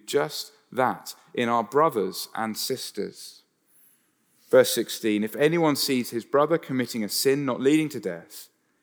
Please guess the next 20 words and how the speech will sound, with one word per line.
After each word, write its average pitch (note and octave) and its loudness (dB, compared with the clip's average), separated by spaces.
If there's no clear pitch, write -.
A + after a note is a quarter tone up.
he B2 2
shall C3+ 4
ask, - -2
and A2 2
God A#2 4
will A2 -8
give G2 -4
him F#2+ -8
life F2 -14
to A2 0
those A2+ 6
who G#2+ -8
commit A2+ -4
sins E2 -4
that G2+ 4
do G#2 0
not G2+ -2
lead F2+ -6
to F#2 -12
death." E2+ -8